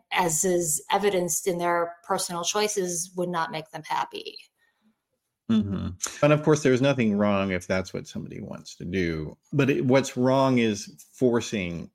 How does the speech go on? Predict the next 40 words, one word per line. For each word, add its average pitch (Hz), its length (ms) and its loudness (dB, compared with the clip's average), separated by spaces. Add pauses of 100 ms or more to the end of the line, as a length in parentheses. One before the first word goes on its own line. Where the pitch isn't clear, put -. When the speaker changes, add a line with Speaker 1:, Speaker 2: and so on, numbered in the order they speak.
(100)
Speaker 2:
everybody 80 420 -6
else - 280 -8
to - 80 -14
make - 240 -16
that, - 200 -14 (600)
make 85 300 -4
that. - 260 -12
So 101 140 0
it's 80 160 0
actually 80 400 -2
not 76 260 -8
a - 60 -10
choice, - 600 -14
that 80 120 -4
it's - 180 -14
mandatory. - 680 -10
That, 175 120 0
Speaker 1:
Right. - 220 -4
Speaker 2:
that's - 480 0
ultimately 95 480 -2
what 82 240 -10
the, - 220 -10 (100)
the 85 100 -6
problem - 420 -8
is - 240 -16
here. - 260 -14 (720)
All 190 80 4
right. 143 200 4
So 160 540 6
just 143 240 -4
going 135 160 2
back 120 220 0
to 123 100 -4
the 95 460 -2
Moms 101 400 -6
for 104 200 -8
Liberty 92 440 -4
and 85 160 -6
the 87 60 -10
Christian 87 520 -10